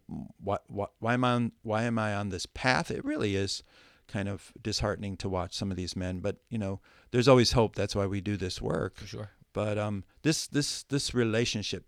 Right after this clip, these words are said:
Speaker 1: between Logan and, uh, Charles really did, uh, impact me. I
Speaker 2: Yeah.
Speaker 1: felt it was a, a, that's what, what I focused on most
Speaker 2: Mm-hmm.
Speaker 1: in this movie.
Speaker 2: Mm-hmm. It's, it's interesting too.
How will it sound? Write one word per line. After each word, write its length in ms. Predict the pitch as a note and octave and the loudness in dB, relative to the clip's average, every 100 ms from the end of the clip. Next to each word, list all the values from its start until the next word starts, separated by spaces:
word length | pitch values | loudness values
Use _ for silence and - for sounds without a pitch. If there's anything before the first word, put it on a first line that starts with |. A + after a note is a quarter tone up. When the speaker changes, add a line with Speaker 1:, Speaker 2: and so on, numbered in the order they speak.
| - | -16
Speaker 1:
between 340 | G#2+ - G2 | -12 -6 -4
Logan 320 | G2+ G#2+ G2 F#2 | 0 0 -2 -6
and, 200 | F2+ F2+ - _ - - G2+ _ - | -8 -12 -20 _ -18 -14 -14 _ -10
uh, 160 | F2 | -8
Charles 500 | E2 G#2+ G2+ E2+ - - - - _ - | -4 0 2 0 -4 -14 -20 -20 _ -2
really 360 | A2 G#2+ F#2+ - | 0 2 0 -2
did, 220 | F#2+ F2+ - _ _ - | -6 -6 -10 _ _ -10
uh, 80 | F#2 | -8
impact 480 | G#2 G2+ - E2+ - | -6 -4 -4 -6 -8
me. 160 | E2+ D#2 - | -10 -10 -10
I 100 | G#2 | -6
Speaker 2:
Yeah. 40 | |
Speaker 1:
felt 220 | G#2 F2 | -4 -4
it 60 | F2+ | -6
was 140 | F#2 F#2 | -8 -10
a, 80 | F2+ - | -12 -10
a, 140 | G2+ - _ - | -10 -10 _ -2
that's 440 | A#2 G#2+ - - | 2 2 0 -4
what, 220 | G#2+ - | -4 -4
what 120 | G#2+ F#2+ | -2 -2
I 120 | F2+ | -2
focused 440 | - F2 - F#2+ | -2 -4 -6 -8
on 200 | E2+ E2+ | -6 -6
most 260 | F2 F2 F#2 | -4 -4 -4
Speaker 2:
Mm-hmm. 80 | E2 | -6
Speaker 1:
in 60 | E2+ | -8
this 220 | - - | -8 -10
movie. 260 | - - F#2+ | -12 -12 -12
Speaker 2:
Mm-hmm. 240 | F#2+ G2 - _ - - - | -10 -12 -14 _ -20 -20 -10
It's, 280 | A#2 - - | -6 -6 -6
it's 280 | G#2+ G#2+ - | -8 -8 -8
interesting 440 | C3+ C3+ A#2+ A2+ G2 | -6 -6 -8 -8 -4
too. 380 | D3+ D3 B2+ | -2 -2 -4